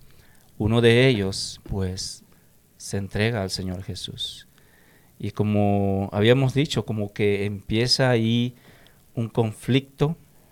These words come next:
ya con la otra persona, con el otro cónyuge que, pues, no es creyente.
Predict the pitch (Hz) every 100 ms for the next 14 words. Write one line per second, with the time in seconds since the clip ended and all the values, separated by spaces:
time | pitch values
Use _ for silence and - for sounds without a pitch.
0 | - - - - 107 110 - 120 104 110
1 | 131 - 101 95 95 90 87 87 98 101
2 | 98 151 151 113 101 92 92 90 - 95
3 | - 95 - 98 98 92 98 143 143